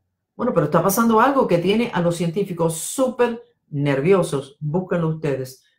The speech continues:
para que ustedes lo lean, y entonces vuelvan a su casa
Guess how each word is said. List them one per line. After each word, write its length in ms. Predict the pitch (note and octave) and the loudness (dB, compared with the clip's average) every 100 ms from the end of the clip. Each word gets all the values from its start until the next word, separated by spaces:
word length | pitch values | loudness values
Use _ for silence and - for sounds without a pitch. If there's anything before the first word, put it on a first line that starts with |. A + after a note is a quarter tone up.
| _ | _
para 220 | D#3 D3 | -4 -4
que 60 | D3 | -4
ustedes 240 | C#3+ D#3+ | 0 2
lo 100 | F3 | 4
lean, 460 | G3+ F#3 E3 - _ | 4 2 0 -4 _
y 100 | D4 | -2
entonces 440 | C#4+ D4 C4 B3+ | 2 4 4 4
vuelvan 300 | E3+ D#3 D#3+ | 4 4 4
a 60 | F#3 | 2
su 160 | G3+ A#3 | -2 -2
casa 400 | G3+ F#3 F#3 | -2 -2 -6